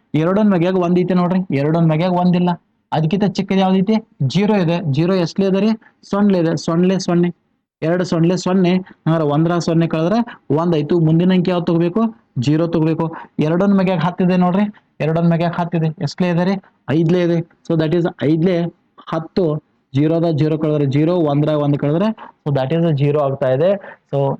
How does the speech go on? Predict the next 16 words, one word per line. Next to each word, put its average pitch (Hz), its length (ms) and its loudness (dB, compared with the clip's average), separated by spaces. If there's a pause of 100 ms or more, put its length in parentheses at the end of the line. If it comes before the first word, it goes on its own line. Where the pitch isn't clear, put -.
ನೆಕ್ಸ್ಟ್, 165 360 0 (600)
ಆ, 120 60 0 (400)
ಮುಂದಿನ 170 400 2
ಅಂಕಿಯನ್ನ 165 360 2
ನಾವು 156 200 0
ತಗೋತಾ 139 300 -2
ಇದ್ದೇವೆ. 143 340 0
So 127 320 -4
ನೆನ್ಪಿಟ್ಕೋರಿ, 139 680 0 (540)
ಮುಂದಿನ 165 340 2
ಅಂಕಿಯನ್ನ, 143 420 2 (640)
ಆ, 120 220 0
ತಗೋತಾ 151 380 -2
ಇದ್ದಾವೆ. 147 380 0
So 127 480 -2
ನೆನ್ಪಿಟ್ಕೋರಿ, 151 580 0